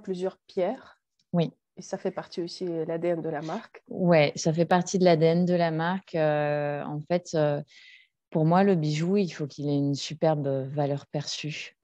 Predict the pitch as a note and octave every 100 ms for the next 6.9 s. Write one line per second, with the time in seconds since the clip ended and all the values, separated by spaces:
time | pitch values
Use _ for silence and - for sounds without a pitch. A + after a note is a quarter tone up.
0 | D3+ C#3+ C#3 C3+ C3+ C3+ C3+ C3+ D3 C#3
1 | D3 - D#3+ C#3 C#3 C#3+ C#3 - D#3+ E3
2 | D#3 - C3+ C3 - D3 C3 C#3 - C#3
3 | C#3 C#3 C#3 D#3+ G3+ - - - - _
4 | - D3 C#3 C3+ C3 C#3+ C3 D#3 D#3 D#3
5 | D#3+ D3 C#3+ D3 C#3+ C3+ - F3 G3 G3+
6 | F3+ - D3+ D3+ D3 D#3 E3 E3+